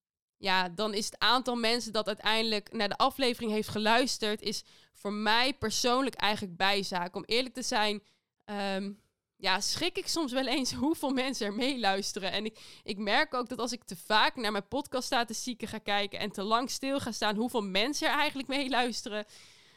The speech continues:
Ehm, ja, ik word daar behoorlijk zenuwachtig van. Ehm, dus dat li-, doe ik liever ook niet al te vaak. <laughs> Ehm, maar ja, al met al kan ik wel echt concluderen dat ik gewoon heel blij ben, ehm,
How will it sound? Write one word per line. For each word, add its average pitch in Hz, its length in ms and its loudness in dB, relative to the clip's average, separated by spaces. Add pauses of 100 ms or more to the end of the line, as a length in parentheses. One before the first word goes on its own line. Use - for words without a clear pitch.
(100)
Ehm, 208 440 0 (1000)
ja, 185 420 2 (100)
ik - 200 -4 (100)
word 262 300 -2
daar 240 340 4 (320)
behoorlijk 214 600 2
zenuwachtig 269 640 2
van. 240 320 4 (360)
Ehm, 202 440 2
dus 226 240 -2
dat 220 180 -2
li-, 196 340 -8
doe 214 220 -4
ik 180 80 -12
liever 190 400 -4
ook 180 200 -4
niet 175 280 -8
al 175 180 -8
te 180 160 -14
vaak. 180 460 -10 (140)
<laughs> 240 440 -10 (520)
Ehm, 220 540 -4 (420)
maar 202 580 2 (920)
ja, 180 320 2
al 233 160 4
met 240 160 -2
al 247 200 4
kan 233 120 -2
ik 208 60 -6
wel 240 80 2
echt - 220 -2
concluderen 220 540 0
dat 208 100 -4
ik 214 60 -12
gewoon 214 180 -2
heel 240 260 4
blij 214 280 4
ben, 196 380 0
ehm, 185 420 -4